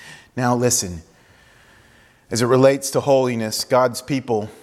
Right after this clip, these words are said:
have always struggled with sin. And there's a good chance you do too, because you're living and breathing like me. But there's something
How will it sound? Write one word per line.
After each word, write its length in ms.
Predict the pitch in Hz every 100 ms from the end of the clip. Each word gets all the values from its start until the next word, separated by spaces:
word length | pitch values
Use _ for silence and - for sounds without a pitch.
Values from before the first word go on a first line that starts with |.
| - - _ _ _
have 160 | 120
always 260 | 123 127 113
struggled 400 | - 143 123 120
with 140 | 117
sin. 300 | 117 170 147
And 1400 | 92 90 _ _ _ _ _ _ _ _ _ _ _ - 123
there's 120 | 123
a 40 |
good 180 | 123 139
chance 440 | - 147 127 -
you 140 | 123 135
do 120 | 131
too, 240 | - 175
because 320 | 120 107 123 107
you're 120 | 117
living 560 | 107 131 143 151 139 - - - _
and 160 | 131 123
breathing 560 | 135 147 135 113 107 - -
like 260 | 120 113
me. 460 | 113 131 127 90 - _ _ _ _ _ _ _ _ _ _ _ _
But 120 | - 120
there's 180 | 127
something 680 | - 170 185 185 214 208 196